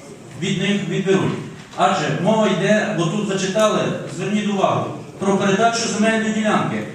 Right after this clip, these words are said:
Але нічого не кажеться про тих людей, які вже користуються бі-, більше п'ятнадцяти років, е, на цій земельній ділянці своїм майном. І це майно, е, своє майно вони користуються на законних підставах.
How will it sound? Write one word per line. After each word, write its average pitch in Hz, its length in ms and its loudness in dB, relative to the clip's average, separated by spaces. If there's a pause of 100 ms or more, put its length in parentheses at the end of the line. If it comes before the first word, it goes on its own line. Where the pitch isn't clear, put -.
(240)
Але 180 200 4
нічого 262 340 2
не 254 80 2
кажеться 254 280 2
про 247 160 -4
тих 254 260 2
людей, 262 240 0
які 233 140 -2
вже 208 100 0
користуються 226 640 -4
бі-, 214 200 -2
більше 240 300 0
п'ятнадцяти 220 480 0
років, 220 300 -2 (480)
е, 139 460 -2 (120)
на 196 140 2
цій 233 140 0
земельній 208 400 2 (100)
ділянці 226 280 0
своїм 226 380 0
майном. 226 440 2 (800)
І 180 420 2
це 262 120 2
майно, - 640 2 (460)
е, 147 340 0
своє 233 240 -2
майно 233 240 2
вони 220 180 2
користуються 220 580 -2
на 220 100 2
законних 247 580 2
підставах. - 560 0